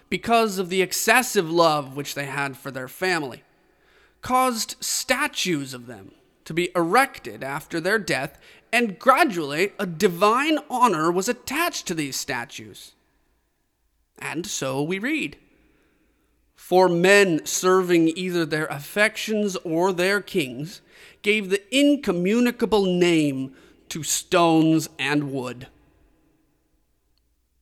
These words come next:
The fourth and last motive is the malice of the devil. The devil wished from the beginning to be equal to God.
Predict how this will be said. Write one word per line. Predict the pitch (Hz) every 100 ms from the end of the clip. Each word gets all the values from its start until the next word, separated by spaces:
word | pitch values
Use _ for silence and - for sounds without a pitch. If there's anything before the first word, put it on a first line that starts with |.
| _ _ _
The | 190
fourth | 180 - 269 151 135 - _ _ _ _ _ _
and | 175 160 160
last | 165 175 175 -
motive | 147 139 123 117 - _ _ _ _ _ _ _ _ -
is | 190
the | 180
malice | 180 185 180 190 180 - 151
of | 139
the | 139
devil. | 127 123 - - _ _ _ _ _ _ _ _ _ _ _ _ _ _ _ _ -
The | 170 190
devil | 143 214 190 - - _ _ _ _ _ -
wished | 147 214 156 - -
from | - 190 214 226
the | 190
beginning | 185 160 165 139 131 131
to | 143
be | 135 -
equal | 165 151 143 131
to | 131 143
God. | 131 107 95 -